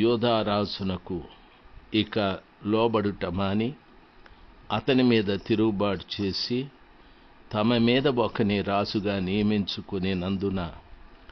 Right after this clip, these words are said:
యెహోరాము తన రథములన్నిటినీ తీసుకొని పోయి, జాయిరు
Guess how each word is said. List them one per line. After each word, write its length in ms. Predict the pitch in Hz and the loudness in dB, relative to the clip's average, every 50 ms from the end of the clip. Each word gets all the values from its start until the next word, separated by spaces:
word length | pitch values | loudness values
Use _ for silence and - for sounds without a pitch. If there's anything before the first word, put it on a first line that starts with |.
| - - - - - - - - | -20 -20 -20 -20 -20 -20 -12 -4
యెహోరాము 800 | 107 107 117 117 - - 156 147 143 131 123 120 110 104 101 101 90 - | 2 2 2 4 4 4 4 4 4 4 2 0 0 -2 -2 -2 -2 -2
తన 160 | 104 101 98 101 95 87 95 | -2 -2 0 0 -2 -2 -2
రథములన్నిటినీ 1040 | 101 101 - 120 120 117 104 95 98 98 104 107 113 110 104 - 107 98 95 101 95 82 - | -2 0 2 2 2 2 0 -2 -2 -2 0 0 0 0 0 -2 -4 -2 -2 -2 -4 -4 -4
తీసుకొని 520 | 107 104 95 - - - - 101 90 90 87 - - | -4 -4 -4 -6 -8 -8 -6 -6 -6 -6 -6 -6 -6
పోయి, 320 | 90 90 87 90 101 120 131 - - - - - - - - - - - - - - - - - 95 - | -6 -4 -4 -4 -4 -6 -8 -10 -16 -20 -20 -20 -20 -20 -20 -20 -20 -20 -20 -20 -20 -18 -14 -10 -6 -2
జాయిరు 640 | - 107 101 104 107 110 110 110 104 101 104 110 110 | -2 0 2 2 4 4 6 6 6 4 4 4 2